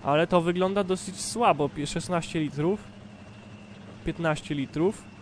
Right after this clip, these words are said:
A jeszcze nawet nie widać warsztatu. Czternaście litrów. O, o.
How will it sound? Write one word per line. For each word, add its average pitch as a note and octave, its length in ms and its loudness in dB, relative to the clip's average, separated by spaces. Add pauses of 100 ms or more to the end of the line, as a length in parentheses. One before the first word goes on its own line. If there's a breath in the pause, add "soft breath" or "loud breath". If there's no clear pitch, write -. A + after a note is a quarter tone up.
(2750)
A D3+ 60 0
jeszcze D3+ 200 -2
nawet D#3+ 240 2
nie D#3+ 100 -2
widać D#3 240 0
warsztatu. D3+ 500 -2 (1700)
Czternaście D#3+ 720 4
litrów. D3+ 560 6
O, - 40 -4
o. B2+ 220 2